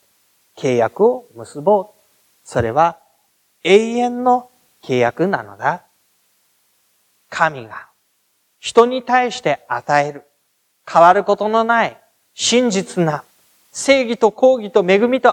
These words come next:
憐れみを持った約束、それをあなた方に与えよう。これがその日ということの二番目でした。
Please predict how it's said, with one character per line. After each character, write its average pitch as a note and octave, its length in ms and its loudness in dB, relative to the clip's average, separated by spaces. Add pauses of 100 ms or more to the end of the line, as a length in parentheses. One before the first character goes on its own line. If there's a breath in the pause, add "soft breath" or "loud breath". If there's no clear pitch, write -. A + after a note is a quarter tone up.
憐 G3+ 280 4
れ C4+ 120 -4
み C#4+ 160 -2
を D4 80 2
持 D4+ 120 0
っ D4 140 -4
た E3+ 120 0
約 A2+ 340 -14
束、 F3 260 -8 (760)
そ - 240 2
れ C#4+ 120 4
を D#4 240 4
あ E3 120 2
な E3+ 140 0
た G3 100 -6
方 A#3 240 -2
に B3+ 120 -14 (140)
与 G#3 380 -2
え - 20 -2
よ D4+ 200 0
う。 - 60 -12 (1300)
こ A#3+ 120 0
れ B3+ 80 2
が B3+ 120 4
そ - 180 -4
の A#3+ 120 2
日 B3+ 160 -4
と - 180 0
い D#3 60 4
う D3+ 40 0
こ E3 120 -2
と G#3+ 100 -2
の C#3 140 -6
二 A#2 200 -12
番 F#3 240 0
目 A3+ 100 -16
で B2+ 140 -16
し - 80 -20
た。 - 200 -20